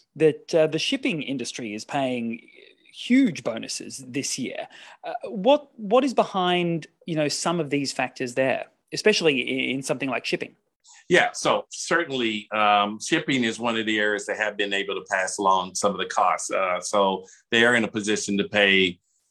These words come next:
Speaker 2: wages, uh, that are commensurate with the, the business generation that they're getting, which is, is significant when you look at the, the price per, per load. So we don't, we don't see, um,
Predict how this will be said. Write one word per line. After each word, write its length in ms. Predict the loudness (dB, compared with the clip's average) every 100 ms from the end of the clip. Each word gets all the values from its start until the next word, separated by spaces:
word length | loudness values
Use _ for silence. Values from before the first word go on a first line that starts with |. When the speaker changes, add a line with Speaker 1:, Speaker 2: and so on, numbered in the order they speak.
| _ -2
Speaker 2:
wages, 640 | 4 4 4 2 0 -2 -4
uh, 240 | 0 0 0
that 320 | 0 0 -2 -4
are 220 | -2 -2
commensurate 560 | -4 -4 -2 -2 -4 -2
with 220 | -4 -4 -2
the, 180 | -2
the 100 | 0 2
business 500 | 2 2 0 0 0
generation 600 | 0 4 4 2 -4 -6
that 140 | -6
they're 200 | 0 0
getting, 480 | 2 4 4 2 -4
which 220 | -8 -4 -2
is, 260 | -2 -4 -6
is 160 | -4
significant 640 | -2 2 2 2 0 0 0 _ _ _ _
when 120 | 2
you 100 | 4
look 220 | 2 2
at 260 | 2 2 0
the, 240 | 0 0 -2
the 140 | -4
price 340 | 0 0 0
per, 460 | -2 0 0 0 -6 _ _ -12
per 140 | 0 2
load. 440 | 6 6 4 -4 _ _ _ _ _
So 180 | 0 2
we 140 | 4
don't, 240 | 4 2 0 _
we 160 | -6 0
don't 260 | 2 0 -2
see, 760 | -10 -6 -2 0 0 -2 -6 _ _ 0
um, 500 | 4 4 4 2